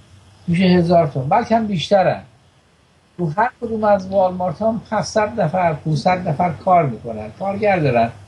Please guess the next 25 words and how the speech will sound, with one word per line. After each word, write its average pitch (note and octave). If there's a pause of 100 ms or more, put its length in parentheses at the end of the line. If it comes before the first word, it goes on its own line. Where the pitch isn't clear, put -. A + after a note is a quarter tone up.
(400)
اینا E3+
معمولاً F#3
ساعت D#3
کارشون F#3
هم F#3+
صبح F3+
ساعت E3+
شش G3+
تا F3+
دوازده D#3
شبه، D#3+
بعضی E3+
جاها E3
هم F#3+ (720)
بیست C#3+
و D3
چهار C3
ساعت A#2+
هست، D3+
یعنی D3+
دو G3 (260)
گروه C#3+
اونجا A#2+
کار A2
می‌کنن -